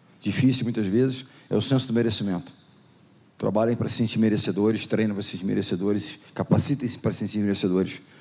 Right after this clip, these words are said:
Combatam o sentimento do arrependimento. "Ah, se eu tiver, ah, se eu tivesse me dedicado um pouquinho mais. Ah, se eu tivesse analisado um pouquinho mais aquela, eu teria." Ah, se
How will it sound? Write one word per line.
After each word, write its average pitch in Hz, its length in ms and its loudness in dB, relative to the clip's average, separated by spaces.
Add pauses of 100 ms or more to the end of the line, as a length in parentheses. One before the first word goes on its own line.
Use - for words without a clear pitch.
Combatam 123 480 2
o - 40 -4
sentimento 113 360 2
do 117 60 4
arrependimento. 101 640 0
"Ah, 131 100 0
se - 120 -2
eu 131 40 4
tiver, 120 340 0
ah, 156 160 0
se - 140 -4
eu 151 40 -2
tivesse 131 260 -2
me 131 80 -4
dedicado 127 320 0
um 110 40 -6
pouquinho 120 260 -2
mais. 113 320 0 (560)
Ah, 175 120 4
se 165 100 4
eu 165 40 -2
tivesse 147 240 0
analisado 143 320 0
um 131 40 -4
pouquinho 139 260 0
mais 151 200 2
aquela, 139 300 0
eu 117 80 0
teria." 127 260 2
Ah, 143 160 0
se 254 460 2